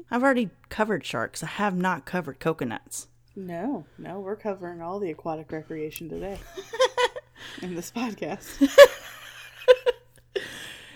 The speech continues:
Speaker 1: News of killer coconuts spread like wildfire. Numbers are exaggerated, and the next thing you know,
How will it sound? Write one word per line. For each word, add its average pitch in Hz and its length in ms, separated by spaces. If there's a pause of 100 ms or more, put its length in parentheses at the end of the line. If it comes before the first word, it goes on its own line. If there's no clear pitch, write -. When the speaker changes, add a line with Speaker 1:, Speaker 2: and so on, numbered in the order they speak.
(280)
Speaker 1:
News 277 340
of 294 140
killer 247 260
coconuts 208 560
spread 202 340
like 139 240
wildfire. 175 1000
Numbers 190 400
are 160 140
exaggerated, 262 840 (100)
and 180 160
the 190 80
next 233 280
thing 240 200
you 226 140
know, 202 320